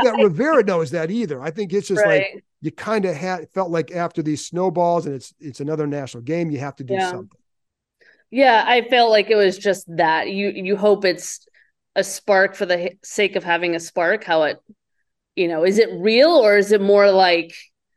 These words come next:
Speaker 1: you know, oh, a change just kinda incites something new and that gets guys going?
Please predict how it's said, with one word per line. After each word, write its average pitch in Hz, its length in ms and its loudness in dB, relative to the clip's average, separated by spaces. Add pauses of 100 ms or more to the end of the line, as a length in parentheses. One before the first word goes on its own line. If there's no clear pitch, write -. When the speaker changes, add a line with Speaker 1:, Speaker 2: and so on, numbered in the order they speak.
(220)
Speaker 1:
you 202 120 0
know, 160 420 0
oh, 180 200 4
a 175 60 4
change 175 520 -2
just 170 260 -10
kinda 170 240 -4
incites 165 540 -6
something 165 420 -6
new 180 280 2
and 165 180 -4
that 160 340 -6
gets 165 220 -6
guys 170 320 -4
going? 208 460 2